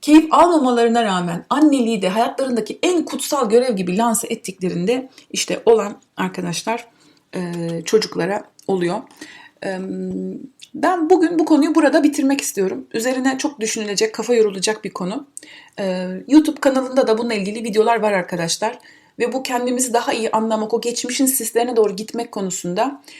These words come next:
e, YouTube kanalına katıldığınızda da orada, e, eğitimler var.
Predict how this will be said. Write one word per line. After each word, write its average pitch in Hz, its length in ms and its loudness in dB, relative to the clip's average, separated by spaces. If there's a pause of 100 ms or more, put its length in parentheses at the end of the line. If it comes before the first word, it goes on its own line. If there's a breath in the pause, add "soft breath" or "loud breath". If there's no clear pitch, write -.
(140 loud breath)
e, 180 420 -4
YouTube 240 320 -4
kanalına 233 380 -2
katıldığınızda 233 680 0
da 196 80 0
orada, 240 520 4 (520 loud breath)
e, 196 280 -4
eğitimler 262 560 6
var. 180 260 -2